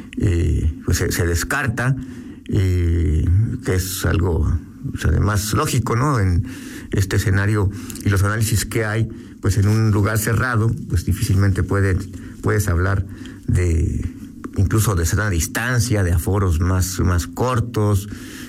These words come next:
Es difícil que sea negocio para quienes promueven esto, en fin. Y, pe-, pero más allá de eso, eh, eh, eh, los efectos que esto tendría en la, en la economía, sí,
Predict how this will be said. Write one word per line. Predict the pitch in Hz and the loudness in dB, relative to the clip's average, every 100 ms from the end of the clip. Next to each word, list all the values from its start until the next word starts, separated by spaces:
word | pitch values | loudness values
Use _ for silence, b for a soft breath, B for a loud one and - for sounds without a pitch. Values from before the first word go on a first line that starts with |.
| B | B
Es | - 95 | 0 2
difícil | 90 101 92 | 4 4 2
que | - 80 | 0 -2
sea | 95 | 0
negocio | 92 87 95 95 92 92 | 0 2 0 0 0 0
para | 80 80 78 B B B | 0 0 0 B B B
quienes | - 85 82 | -4 0 0
promueven | 80 87 92 101 98 | 0 0 0 0 0
esto, | 113 135 - | 0 -2 0
en | 120 | 0
fin. | 139 170 - B B B B | 2 0 -2 B B B B
Y, | - 151 190 - - - - - - - - - - - | -2 0 0 -4 -10 -16 -20 -20 -20 -20 -20 -20 -20 -10
pe-, | - 110 | -4 -4
pero | 123 113 | -2 0
más | 120 - | 0 0
allá | 160 | 0
de | 160 | 0
eso, | 160 160 170 165 123 95 - - B B B - | -2 -2 -2 0 2 0 -2 -14 B B B -2
eh, | - | -2
eh, | - 90 - 95 95 | 0 0 0 2 2
eh, | 101 - - | 0 0 2
los | 104 104 | 2 2
efectos | 107 139 143 175 160 - - B B B B B - | 2 0 -2 -2 -2 -4 -10 B B B B B -8
que | - 127 | -2 0
esto | 127 - 147 139 | 0 0 0 -2
tendría | - 117 107 120 127 139 | -2 0 2 2 0 0
en | 135 117 | 2 2
la, | 107 92 92 B B B B B B - - - | 2 2 0 B B B B B B -4 -4 0
en | 104 | 2
la | 104 | 4
economía, | 101 113 117 123 143 165 | 2 2 2 2 2 0
sí, | 151 135 165 156 - | 2 2 2 0 -6